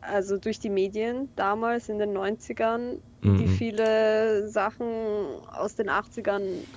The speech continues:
Speaker 1: aus Japan hierher gebracht haben.
Speaker 2: Mhm.
Speaker 1: Also ich glaub schon, dass es einen riesen Unterschied macht, ob du mit jemandem aus unserer Generation sprichst oder mit jemandem zum Beispiel aus der Generation unserer Eltern.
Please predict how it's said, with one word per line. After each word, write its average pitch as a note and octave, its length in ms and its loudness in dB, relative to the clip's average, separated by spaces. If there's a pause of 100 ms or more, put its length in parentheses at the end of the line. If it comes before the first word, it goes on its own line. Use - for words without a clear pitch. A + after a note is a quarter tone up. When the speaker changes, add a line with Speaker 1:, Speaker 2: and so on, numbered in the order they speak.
(160)
Speaker 1:
aus A3 120 -8
Japan G#3 340 0
hierher G#3 300 2
gebracht F#3+ 440 0
haben. G3 340 -2 (200)
Speaker 2:
Mhm. G2+ 340 6 (520)
Speaker 1:
Also G#3+ 180 0
ich A#3+ 100 0
glaub B3+ 220 2
schon, B3 300 2
dass A#3 140 2
es A3+ 160 -4
einen A#3+ 100 2
riesen B3+ 260 2
Unterschied B3 680 0
macht, G#3+ 500 -2
ob G#3 220 -2
du A#3 120 2
mit A3+ 300 -4
jemandem A3+ 280 0
aus G#3+ 100 0
unserer A#3+ 260 0
Generation G3 640 0
sprichst - 460 -6
oder G#3+ 160 0
mit G#3+ 180 -4
jemandem G#3 760 -2
zum G#3+ 160 -2
Beispiel G3+ 560 2
aus G3+ 120 0
der G3+ 100 -4
Generation G3+ 540 -2
unserer G3+ 240 -2
Eltern. F#3 500 0